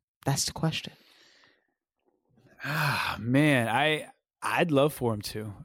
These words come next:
Speaker 2: I mean, I'm, I don't wanna see, t-, I, I only need to see Tim carry two belts one time. I need to see him lifting them up at the end of WrestleMania and then just walking out with 'em. And we know Cody likes to debut new titles. He debuted the white,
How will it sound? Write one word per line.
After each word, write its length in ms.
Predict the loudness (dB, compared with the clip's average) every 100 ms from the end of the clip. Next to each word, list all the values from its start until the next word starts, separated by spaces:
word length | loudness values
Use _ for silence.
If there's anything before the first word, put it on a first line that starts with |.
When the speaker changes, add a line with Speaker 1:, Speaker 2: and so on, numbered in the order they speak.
| 0
Speaker 2:
I 80 |
mean, 340 | 4 4 2 -2 -8 _ _ _ _ _ -14 -4
I'm, 240 | 0 2 2
I 200 | 2 4
don't 160 | 4
wanna 160 | 4 2
see, 180 | 0 -2
t-, 140 | 0
I, 240 | 2 2 2
I 160 | 2 4
only 200 | 4 4
need 160 | 2
to 60 | 2
see 200 | 2 0
Tim 280 | 2 2 2
carry 320 | 2 4 4
two 200 | 2 2
belts 300 | 4 2 0
one 280 | 2 2 2
time. 360 | 0 0 0
I 100 | 0
need 120 | 0 0
to 60 |
see 120 | 0
him 160 | 2 4
lifting 280 | 2 2 -2
them 140 | 0
up 120 | -2 -2
at 80 |
the 120 | -2 0
end 120 | 0
of 60 |
WrestleMania 800 | 2 2 4 4 4 4 4 4 2 -4 -20 -8 2
and 100 | 2
then 100 | 4
just 160 | 2
walking 420 | 2 2 0 -2
out 220 | 0 2 4
with 160 | 2
'em. 120 | 2
And 220 | 0 -4 -6 _ _ 0
we 140 | 4
know 140 | 4
Cody 360 | 2 4 4 6
likes 200 | 4 2
to 80 | 0
debut 380 | 2 2 2 2
new 160 | 0
titles. 500 | 0 0 2 0 -2
He 140 | -2 0
debuted 440 | 2 2 2 2
the 80 | 2
white, 280 | 4 2